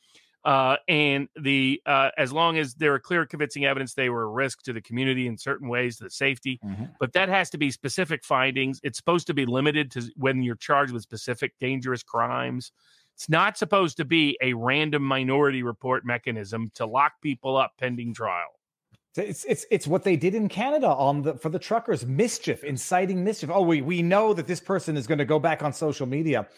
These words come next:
Speaker 2: or they can't be controlled. They said they'll go and speak and defy the court orders." So pretrial detention. And Robert, if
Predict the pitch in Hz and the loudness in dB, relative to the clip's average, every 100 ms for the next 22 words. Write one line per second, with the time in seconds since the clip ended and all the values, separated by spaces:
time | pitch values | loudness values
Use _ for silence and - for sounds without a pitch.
0 | - 143 143 143 160 180 170 147 143 120 | -2 2 2 0 0 0 0 -2 -2 -2
1 | 170 156 120 123 - 175 147 135 123 139 | 0 2 2 -4 -2 -2 2 0 2 2
2 | 131 117 - - - - - 196 170 - | 2 0 -8 -16 -8 -6 -4 -2 -2 -4
3 | - 143 143 127 - 156 143 131 - 156 | -8 -2 0 -2 -2 0 2 0 -2 0
4 | 127 117 - - - 151 139 - 180 - | 0 -4 -8 -16 -2 0 0 0 0 4
5 | 196 156 147 190 196 127 147 - 254 - | 2 2 -2 -4 -2 -4 -6 -6 -6 -8
6 | - 226 214 - | -2 0 0 -4